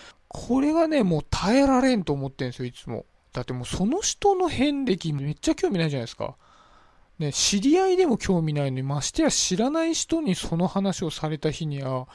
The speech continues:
「え、この時間何なんだろうな」とかって思っちゃうんですよね。で、ただなんかこれって結構一般的なのかもしれないと思ったのが、この間ちょっとビビったんですけど、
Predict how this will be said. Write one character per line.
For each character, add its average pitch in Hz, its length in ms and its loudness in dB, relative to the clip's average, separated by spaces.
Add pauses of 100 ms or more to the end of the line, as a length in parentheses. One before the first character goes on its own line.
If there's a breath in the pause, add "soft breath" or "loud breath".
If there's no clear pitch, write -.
(360 loud breath)
「え、 143 140 -4
こ - 240 -2
の 233 140 2
時 294 120 -2
間 277 220 0
何 262 240 0
な 269 100 2
ん 180 80 2
だ 151 100 4
ろ 139 100 0
う 135 100 0
な」 127 260 0
と 120 140 -8
か 123 80 -8
っ 120 60 -8 (200)
て 110 80 -2
思 139 220 -4
っ 135 40 -6 (380)
ち - 80 -6
ゃ 123 80 0
う 113 100 -6
ん 113 60 -10
で - 80 -14
す - 80 -12
よ 113 80 -10
ね。 120 280 -8 (800 loud breath)
で、 151 120 -6
た - 240 -6
だ 254 100 0
な 269 120 0
ん - 20 -6
か 226 180 -8
こ - 200 -2
れ 440 80 0
っ 494 80 -10
て - 100 -8
結 - 180 -2
構 165 120 2
一 147 180 -4
般 262 200 0
的 269 200 -2
な 262 140 0
の 240 80 -2
か 185 100 0
も 156 100 0
し - 140 -6
れ 139 80 -2
な 135 140 -2
い 131 40 -4
と 131 100 -6
思 123 160 -6
っ - 40 -10
た - 160 -6
の 110 140 -10
が、 120 360 -2 (360 loud breath)
こ - 180 -4
の 269 80 -2
間 302 160 -4
ち - 100 -6
ょ - 20 0
っ - 20 -2
と 180 100 -6
ビ 156 140 -4
ビ 196 80 -4
っ 214 40 -6
た 151 200 2
ん - 20 -2
で 120 60 -4
す - 80 -12
け 123 120 -6
ど、 131 360 -2